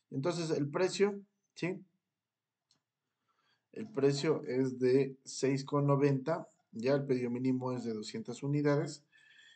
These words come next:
Obviamente que se pueden seguir buscando, ¿no? Y vamos a encontrar tal vez en tres cincuenta, cuatro dólares, porque el precio sí está alto para quererlo vender, ¿sí?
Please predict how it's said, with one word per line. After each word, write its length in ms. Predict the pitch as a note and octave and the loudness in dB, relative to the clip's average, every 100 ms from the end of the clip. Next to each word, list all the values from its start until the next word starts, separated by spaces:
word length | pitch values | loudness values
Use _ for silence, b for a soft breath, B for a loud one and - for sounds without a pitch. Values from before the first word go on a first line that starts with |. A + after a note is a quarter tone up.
| b | b
Obviamente 400 | - A3+ G3 F#3+ | 6 8 8 4
que 120 | D#3+ | 2
se 120 | D3+ | 0
pueden 360 | D3 D3 D3 C#3+ | 2 4 4 0
seguir 340 | D3 C3+ C3 | 0 0 2
buscando, 480 | B2 B2 - C#3 A2+ | 0 -4 -2 -2 0
¿no? 80 | A2 | -4
Y 40 | |
vamos 320 | A2+ A#2 A2+ - | -4 -6 -6 -8
a 20 | |
encontrar 520 | A2 A2+ A2 B2+ A#2 | -8 -6 -4 -2 -2
tal 180 | - A2 | -4 -4
vez 200 | A2+ G#2+ | -4 -6
en 120 | B2 | -10
tres 260 | - A2+ A2+ | -8 -8 -6
cincuenta, 840 | A2 - B2+ B2 A2+ C3 C3 B2+ - - | -10 -6 -4 -4 -4 -2 -2 -2 -8 -10
cuatro 300 | G#2+ - A2 | -12 -6 0
dólares, 540 | A#2+ A#2 A#2+ C#3+ C#3+ b b b | 2 2 0 -2 -6 b b b
porque 220 | - D#3+ E3 | -4 -2 -2
el 60 | |
precio 280 | D3 E3+ E3+ | -2 -2 -2
sí 100 | E3+ | -4
está 340 | D#3+ F#3+ E3 | -2 2 4
alto 360 | D3+ C#3+ G3 G#3 _ _ _ _ _ _ _ | 4 -2 -4 -6 _ _ _ _ _ _ _
para 640 | - C3+ B2+ B2 A#2 A2+ G#2+ - _ | 4 6 6 2 0 -2 -4 -8 _
quererlo 480 | C3 A#2+ B2+ C3+ C3+ | -4 0 0 2 2
vender, 500 | C3+ C3 C3+ D3+ - _ _ | 2 2 2 2 -2 _ _
¿sí? 380 | - - C3+ C3 | -10 -2 -2 -4